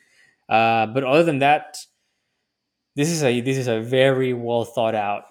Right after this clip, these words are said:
uh, starting eleven for Copa America. This, this, this starting eleven can definitely put up a good fight against the likes of Uruguay,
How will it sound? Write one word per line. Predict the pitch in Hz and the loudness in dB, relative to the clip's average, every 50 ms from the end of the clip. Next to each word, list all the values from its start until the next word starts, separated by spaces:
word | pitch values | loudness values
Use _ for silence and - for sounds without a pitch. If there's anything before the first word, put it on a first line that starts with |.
| - - - _ _ - | -20 -20 -20 _ _ -10
uh, | 107 104 101 101 98 101 104 - _ _ _ _ _ | -8 -6 -6 -6 -8 -10 -12 -16 _ _ _ _ _
starting | - - - 123 117 120 117 113 | -18 -10 -6 -6 -4 -4 -6 -8
eleven | 113 113 110 107 110 107 104 | -6 -6 -6 -6 -6 -8 -10
for | - 107 | -12 -14
Copa | - - - 117 | -14 -12 -10 -10
America. | 107 107 110 101 104 104 110 | -8 -8 -8 -10 -8 -8 -8
This, | 104 104 - 135 127 | -8 -8 -10 -10 -6
this, | 127 135 127 - - - | -6 -6 -6 -6 -8 -10
this | 151 139 139 135 - - - - - _ _ | -8 -8 -6 -6 -8 -10 -12 -14 -18 _ _
starting | - - 147 139 139 143 | -10 -6 -4 -2 -2 -2
eleven | 139 135 131 127 127 127 127 | -2 -2 -2 -2 -4 -6 -8
can | - 123 117 113 | -10 -10 -8 -8
definitely | 123 120 107 120 123 123 120 | -8 -8 -8 -8 -10 -10 -8
put | 123 120 117 | -8 -8 -8
up | 110 113 | -8 -8
a | 117 | -8
good | 107 113 110 | -10 -10 -10
fight | 110 - 120 113 110 | -10 -8 -8 -8 -6
against | 110 110 110 110 107 - - | -6 -8 -8 -8 -10 -10 -10
the | 117 | -8
likes | 110 107 107 104 - - | -8 -8 -8 -8 -10 -14
of | 113 - - | -16 -14 -10
Uruguay, | 110 104 110 127 139 139 139 135 | -8 -6 -2 0 0 0 0 0